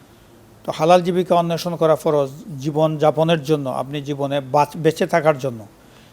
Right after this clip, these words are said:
আপনাকে তো আপনার আর্নিংস লাগবে, আপনার ইনকাম লাগবে, নাহলে আপনি চলবেন কীভাবে? এই চলার জন্য একটা পার্ট হলো ব্যবসা, এবং এই ব্যবসার মধ্যে আল্লাহ তাআলা সেই নাইনটি পার্সেন্ট বরকত রেখে দিয়েছেন। এবং পবিত্র কালামে পাকে তিনি ঘোষণা করেছেন,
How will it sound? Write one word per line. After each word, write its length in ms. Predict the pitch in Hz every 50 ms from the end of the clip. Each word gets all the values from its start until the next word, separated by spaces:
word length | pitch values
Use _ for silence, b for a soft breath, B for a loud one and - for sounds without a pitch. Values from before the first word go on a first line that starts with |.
| b - -
আপনাকে 320 | 131 143 156 160 147 160
তো 100 | 151 165
আপনার 240 | 147 143 151 156 143
আর্নিংস 520 | 156 151 143 151 160 170 165 151 - -
লাগবে, 260 | 135 117 117 120 120 127
আপনার 260 | 127 131 139 135 131
ইনকাম 320 | 135 135 127 - 143 135
লাগবে, 260 | 131 120 113 113 120
নাহলে 160 | 127 135 143 143
আপনি 140 | 139 143
চলবেন 300 | 123 - 151 143 143 139
কীভাবে? 300 | 123 123 117 110 107 107 104 - _ B B B B B B B B B B - -
এই 120 | - 202 196
চলার 520 | - - 185 180 175 180 190 190 180 175
জন্য 220 | 180 196 196 196
একটা 180 | 185 - - 185 - -
পার্ট 240 | 165 165 165 -
হলো 440 | - - 185 185 196 220 240 240 - 143
ব্যবসা, 340 | 139 143 - - - - 131 - - - - - - - - B B B B B B B B B B - -
এবং 220 | 160 170 185 190
এই 60 | 185
ব্যবসার 400 | 180 156 180 170 - - 208 202
মধ্যে 200 | 196 202 185 190
আল্লাহ 180 | 180 175 180 175
তাআলা 520 | 170 170 170 170 175 170 151 151 196 240 - - - - _ _ - -
সেই 420 | - - - - 156 156 156 147 135
নাইনটি 560 | 135 143 139 139 139 147 160 165 156 - 165
পার্সেন্ট 420 | 160 - 175 170 - - 180 165 151
বরকত 300 | 160 156 131 - 147 123 -
রেখে 220 | 147 147 - 160
দিয়েছেন। 400 | 147 147 135 113 - - - 110 101 - - _ _ b b b b b b b b b b b b _ -
এবং 260 | 175 175 190 202 185
পবিত্র 420 | 151 180 170 190 185 - 190 185 170 -
কালামে 320 | 175 160 165 170 180 170
পাকে 280 | 143 165 165 160 170 143
তিনি 220 | 147 156 156 147
ঘোষণা 340 | 147 156 147 165 160 151 143
করেছেন, 540 | 135 147 135 131 120 - 151 170 180 175